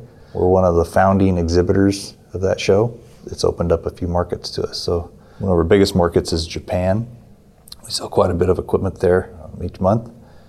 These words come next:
And, uh, we have one distributor, uh, Nasu Agri-Service, and they have a sales staff scattered through the, throughout the country and, and service staff, and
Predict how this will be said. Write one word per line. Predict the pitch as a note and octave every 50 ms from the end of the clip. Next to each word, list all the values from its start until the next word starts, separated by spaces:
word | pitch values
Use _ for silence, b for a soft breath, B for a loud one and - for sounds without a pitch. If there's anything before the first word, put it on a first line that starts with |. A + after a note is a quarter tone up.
| b b b b - - -
And, | - F2+ F2+ E2+ E2+ E2+ E2+ E2 D#2+ E2
uh, | E2 D#2+ D#2+ D#2+
we | E2+ E2+ F2+
have | F2 E2
one | F2 F2 F2
distributor, | E2 D#2 - - - G2 F2 F2 F#2 F2+ F#2 F#2 F2+ - - - - - - _ - -
uh, | - E2 E2 - - -
Nasu | E2 E2+ E2+ E2+ - - F#2 F2
Agri-Service, | F2 F2 F2 - E2+ - - G2 F#2 F2 F#2+ F#2+ - - - - B B B B B B B B B B B B B -
and | - D#2+ D#2+ D#2+ D#2+
they | E2+ E2+
have | E2+ E2 E2+
a | D#2+
sales | - - F2 F2 F2 -
staff | - - F2+ F2 F2 E2 - - - - - - - _
scattered | - - - - - F#2 F2+ F2 F2 E2 -
through | - - F#2 E2+
the, | D#2+ - - - - -
throughout | - G2 F2+ F2 F2 -
the | F2
country | - - F2+ F2 - - F#2 F2+ F2
and, | F2 D#2+ D#2+ D#2+ D#2+ - - -
and | - E2 D#2+ D#2 D2+ D#2 D#2 D2+ - -
service | - - F#2 F2+ F2 E2+
staff, | - - F2 F2 E2+ E2 - -
and | D2 D#2 D#2 D#2 - - B